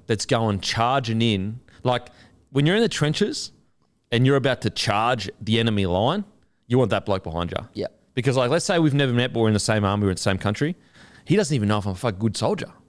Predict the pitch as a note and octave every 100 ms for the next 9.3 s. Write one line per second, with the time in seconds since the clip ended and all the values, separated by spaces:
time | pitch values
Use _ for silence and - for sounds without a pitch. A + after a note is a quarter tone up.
0 | - A#2+ A2 - _ - G#3+ - D#3+ B2+
1 | C3 B2 G#2 C#3+ C3 A#2 A2 B2 - C#3+
2 | - - - - - - D3+ D3 C3 E3+
3 | A#3+ G#3 G#2+ F#2+ - _ _ C#4 D4+ C4
4 | E3+ G3+ C#3+ A#3 G#3+ - - A2+ F#2 F#2
5 | A2+ - F2+ E2 D2 - - B2 A#2+ A#3
6 | B3+ G#3+ A2+ B2 - F3+ F#3+ G#3 G#3+ A3+
7 | - G#3 - A3 D#3 G3+ A#3 G#3 C3+ B2
8 | E3 E3+ E3 E3 E3 F3 C#3+ - - -
9 | C#3+ D#3+ B3+